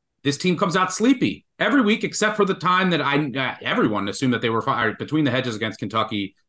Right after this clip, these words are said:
after an embarrassing performance against Auburn. Other than that, there are other games this year, twenty-four to twenty-four at the end of the first quarter. They've scored twenty-four points.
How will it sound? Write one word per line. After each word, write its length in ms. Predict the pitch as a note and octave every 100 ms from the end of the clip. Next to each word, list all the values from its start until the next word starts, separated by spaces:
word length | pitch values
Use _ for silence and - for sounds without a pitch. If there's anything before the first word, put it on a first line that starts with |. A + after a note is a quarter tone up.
| _ _
after 240 | A2 G#2+ A#2
an 80 |
embarrassing 580 | G#2 G#2+ G#2+ G#2+ G#2 G#2
performance 440 | G2+ F#2+ A2 G2+ G2
against 300 | G2 F#2+ G2+
Auburn. 340 | F#2+ E2+ D#2+ _ _ _ _ D3
Other 180 | G#3+
than 140 | A#3 F3+
that, 360 | D#3+ A3 - - _ _ _
there 120 | F3+
are 100 | F#3
other 180 | D3 F#3+
games 300 | E3 D3 F3+
this 140 | G#3 A3
year, 280 | A3 A3 - _
twenty-four 680 | - G3+ B3 D4 - A#3 A3+
to 80 | -
twenty-four 840 | - F#3+ G3+ E3+ F3+ D#3 F#2 - _ -
at 120 | C#3
the 140 | C#3 D#3+
end 80 |
of 60 | E3
the 80 | D3+
first 280 | D#3+ C#3+ -
quarter. 360 | C#3 G2+ F2
They've 200 | A#2 F#3+
scored 260 | G#3+ A#3+ A3
twenty-four 460 | G3+ G#3 G#3 G#3 G3+
points. 380 | G#3 G3+ -